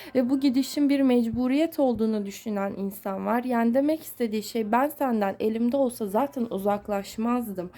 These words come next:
Bu benim bir tercihim değildi." Bunu bir mecburiyet olarak görmüş fakat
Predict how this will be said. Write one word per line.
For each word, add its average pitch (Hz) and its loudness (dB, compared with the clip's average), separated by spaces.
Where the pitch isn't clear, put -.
Bu 240 0
benim 285 4
bir 285 4
tercihim 254 2
değildi." 220 -2
Bunu 262 0
bir 311 0
mecburiyet 269 2
olarak 202 2
görmüş 220 0
fakat 349 0